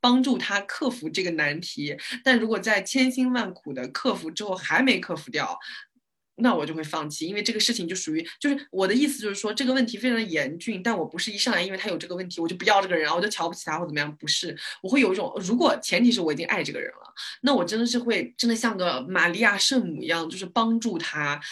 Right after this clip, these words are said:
然后扶持他，帮他解决。但是对我来说，就我们等于说我们的生活中就只剩这个问题了，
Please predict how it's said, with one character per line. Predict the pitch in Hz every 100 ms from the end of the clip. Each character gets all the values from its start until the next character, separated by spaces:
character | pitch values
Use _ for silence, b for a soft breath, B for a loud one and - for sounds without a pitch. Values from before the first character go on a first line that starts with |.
| B
然 | -
后 | 170 175
扶 | 175 - 160 180
持 | 220 - 170
他， | 180
帮 | 175
他 | 226
解 | 226 165 147
决。 | 156
但 | 160 247
是 | 233
对 | 262
我 | 175
来 | 147
说， | - 196
就 | 190 202
我 | 160 165
们 | 175
等 | 180
于 | 160
说 | 220
我 | 175
们 |
的 | 151
生 | - 196
活 | 160
中 | 156 175
就 | 175
只 | 185 147
剩 | 143 208
这 | 180
个 | 151
问 | 147
题 | 135
了， | 127